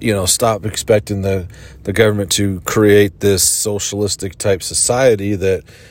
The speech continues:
everything is, uh, great and on the plane and, and level for everybody. It's not gonna happen. It's not feasible. And we just don't have the ability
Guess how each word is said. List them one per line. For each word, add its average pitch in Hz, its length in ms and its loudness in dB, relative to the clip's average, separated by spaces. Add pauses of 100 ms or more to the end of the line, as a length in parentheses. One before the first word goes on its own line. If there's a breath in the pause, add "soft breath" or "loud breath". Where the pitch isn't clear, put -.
(140 loud breath)
everything 104 440 0
is, 90 520 -6
uh, 95 240 -4
great 104 400 2
and 98 80 -10
on 101 160 0
the 92 80 -6
plane 101 420 -4
and, 92 260 -6
and 101 220 -6
level 101 260 2
for 92 200 -2
everybody. 85 560 0 (420 loud breath)
It's 123 220 2
not 110 80 -6
gonna 101 100 -6
happen. 123 240 0
It's 98 100 -2
not 117 140 0
feasible. 101 640 -4 (760 soft breath)
And 98 460 -2
we 107 140 -2
just 107 280 -2
don't 101 240 0
have 110 360 -2
the 104 100 0
ability 95 840 0